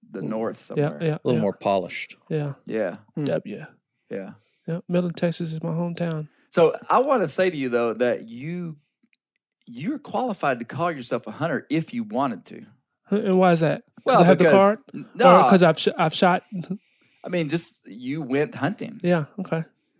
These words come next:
Speaker 1: I mean, and, uh, you've hunted with me.
Speaker 2: Yeah, we have coon hunted.
Speaker 1: Yeah.
Speaker 2: Yeah.
Speaker 1: Um, and, uh, no, he bought his license because we, we, we were gonna try to go duck hunting this
Speaker 2: Yeah,
Speaker 1: year.
Speaker 2: uh-huh.
Speaker 1: Uh, but we,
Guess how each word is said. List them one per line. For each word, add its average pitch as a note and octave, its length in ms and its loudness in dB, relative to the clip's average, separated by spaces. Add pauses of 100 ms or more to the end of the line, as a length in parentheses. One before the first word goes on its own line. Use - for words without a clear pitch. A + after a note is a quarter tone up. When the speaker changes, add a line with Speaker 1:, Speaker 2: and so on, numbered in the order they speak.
(160)
Speaker 1:
I C#3 80 0
mean, B2+ 420 0
and, C3+ 240 0
uh, A#2+ 220 2
you've D#3+ 220 -8
hunted C#3+ 260 0
with D3+ 120 -6
me. G#3+ 300 -8 (220)
Speaker 2:
Yeah, G3 220 2 (160)
we F3+ 100 0
have G3 200 4
coon F3+ 180 2
hunted. D3+ 260 -2 (220)
Speaker 1:
Yeah. B2+ 300 -2 (200)
Speaker 2:
Yeah. F#3 160 -2 (360)
Speaker 1:
Um, A#2 680 0 (200)
and, C#3 240 0
uh, A#2+ 180 4
no, C3+ 260 2
he C#3 120 0
bought D3+ 240 2
his B2 100 -12
license C#3+ 380 0
because A2 380 -8
we, A#2+ 160 -4
we, A#2 300 -6
we A2+ 340 -8
were A2+ 100 -6
gonna B2+ 180 -6
try D3+ 200 2
to C3 60 -2
go A#2 100 -4
duck A#2+ 260 -2
hunting F#2 200 -10
this G2+ 140 -12
Speaker 2:
Yeah, D#3+ 120 2
Speaker 1:
year. - 240 -8
Speaker 2:
uh-huh. D3+ 240 -4 (460)
Speaker 1:
Uh, G2 280 -8
but A#2 200 -2
we, A2 260 -6